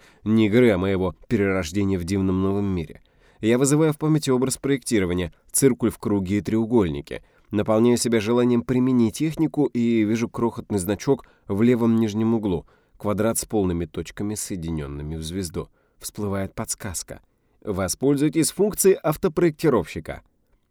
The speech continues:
Мысленным усилием перетаскиваю иконку в центр воображаемого экрана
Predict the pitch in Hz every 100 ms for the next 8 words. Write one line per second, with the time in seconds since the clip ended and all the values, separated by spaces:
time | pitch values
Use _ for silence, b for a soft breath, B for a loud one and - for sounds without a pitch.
0 | _ - 82 85 95 - 95 95 98 -
1 | 117 131 143 113 101 95 - 92 90 82
2 | 98 95 87 - 104 95 104 104 98 95
3 | 90 82 78 78 87 95 - 87 65